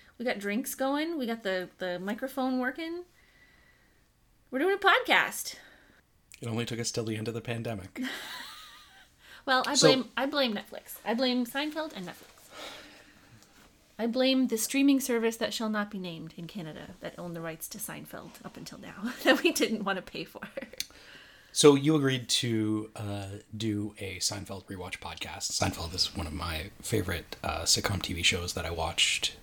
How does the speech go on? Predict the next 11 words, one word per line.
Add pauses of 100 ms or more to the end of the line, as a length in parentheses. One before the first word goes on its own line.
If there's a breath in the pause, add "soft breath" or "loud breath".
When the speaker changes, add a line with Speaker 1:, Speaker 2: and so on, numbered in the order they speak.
Speaker 2:
throughout
my
youth. (840 loud breath)
You
didn't
really
watch, (560)
uh,
very
much
Seinfeld.